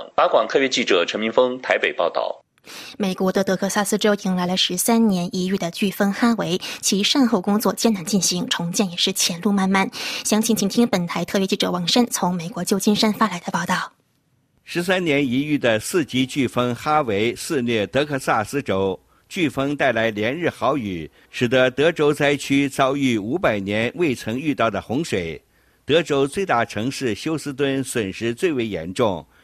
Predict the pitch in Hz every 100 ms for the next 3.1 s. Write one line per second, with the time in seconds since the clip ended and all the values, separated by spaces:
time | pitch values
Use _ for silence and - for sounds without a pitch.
0 | _ - 127 151 - 147 120 143 113 147
1 | 196 139 101 110 120 117 123 127 151 120
2 | 120 113 104 - 127 160 87 76 104 104